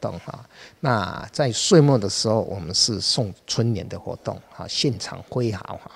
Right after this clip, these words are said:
那来索取的民众非常踊跃哈，啊，就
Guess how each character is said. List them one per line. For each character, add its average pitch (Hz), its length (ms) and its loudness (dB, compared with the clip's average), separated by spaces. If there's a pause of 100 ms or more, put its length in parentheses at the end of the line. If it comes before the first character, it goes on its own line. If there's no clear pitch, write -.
(460)
那 107 640 -4 (1120)
来 107 220 -2 (120)
索 113 300 0
取 - 180 -2
的 98 120 -6
民 95 220 -6
众 107 200 -6
非 113 80 -2
常 101 220 -8
踊 90 280 -8
跃 113 240 -6
哈， - 200 -18 (520)
啊， - 680 -12 (840)
就 110 200 -2